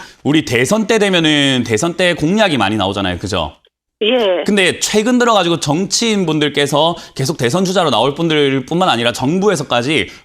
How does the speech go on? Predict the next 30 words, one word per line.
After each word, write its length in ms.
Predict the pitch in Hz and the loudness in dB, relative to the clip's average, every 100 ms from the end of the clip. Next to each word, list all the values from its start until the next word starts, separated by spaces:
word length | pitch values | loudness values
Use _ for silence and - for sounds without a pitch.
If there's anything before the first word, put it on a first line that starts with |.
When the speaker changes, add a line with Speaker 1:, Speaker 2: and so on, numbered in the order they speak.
| - | -2
Speaker 1:
파이브지 720 | 175 240 233 156 175 190 190 | 0 2 2 2 0 0 -2
우리가 480 | 123 139 139 151 - | -2 0 0 0 -6
선두주자가 640 | - 170 175 208 220 190 | -4 0 0 0 0 0
돼야 140 | 139 135 | -2 -4
된다 180 | 127 | -2
이런 160 | 123 165 | -2 0
말씀 260 | 135 104 113 | 0 -2 -2
많이 200 | 90 123 | -2 0
하고 100 | 147 | 0
계시거든요. 600 | 107 110 101 101 139 143 - _ _ - | -2 -2 -2 -2 -4 -6 -16 _ _ -10
Speaker 2:
네. 60 | 185 175 175 | -4 -2 0
Speaker 1:
음, 140 | 123 | 0
그래서 220 | 127 151 143 | 2 0 0
파이브지를, 640 | 151 180 185 139 156 170 - - - | 0 2 2 2 0 -2 -8 -18 -4
어, 160 | 107 | 0
우리가 300 | 107 123 147 | 0 2 0
지금 200 | - 120 | 0 -2
구축을 360 | 127 113 160 175 | -4 -4 -2 0
많이 260 | 98 113 | 0 0
해놔야 220 | 147 175 170 | 2 2 0
된다라고 520 | 127 113 104 98 104 | 0 2 2 2 0
하고 200 | 139 131 | 0 -2
있기 140 | 104 | -2
때문에 500 | 123 117 120 151 92 - - - | -2 -2 0 0 -2 -8 -12 -2
대선 400 | 120 139 233 202 | 0 2 2 2
이야기 260 | 139 151 | 2 2
나오게 260 | 160 127 147 | 0 2 2
되면 220 | 139 120 | 0 0
얘는 120 | 113 | 0
다시 280 | 107 120 147 | -2 -4 -4